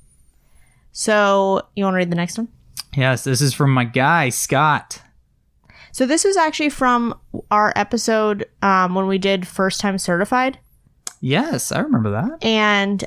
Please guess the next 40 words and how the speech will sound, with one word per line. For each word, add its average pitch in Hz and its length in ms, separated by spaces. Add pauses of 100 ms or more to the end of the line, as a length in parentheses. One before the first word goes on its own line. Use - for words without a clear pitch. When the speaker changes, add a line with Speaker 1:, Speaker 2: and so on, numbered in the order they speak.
Speaker 1:
I 208 100
couldn't 214 280
fit 220 140
it 202 80
in 190 80
the 180 80
episode. - 360 (920)
But 226 120
we 233 100
also 240 240
always 196 340
take 185 180
s-, - 220
stories 185 300
from 185 100
Scott, - 340
so 180 120
I 175 120
didn't 175 280
feel 175 160
too 170 140
bad. 160 280 (340)
I 226 80
was 233 80
like, 226 140
"I 240 120
know, 269 140
I'll, 254 200
I'll 240 120
keep 226 240
it, 175 40
I'll 180 140
keep - 200
it." - 120 (640)
And 208 120
this 233 140
Speaker 2:
Yes. - 20
Speaker 1:
is 233 100
the 220 80
perfect, 220 440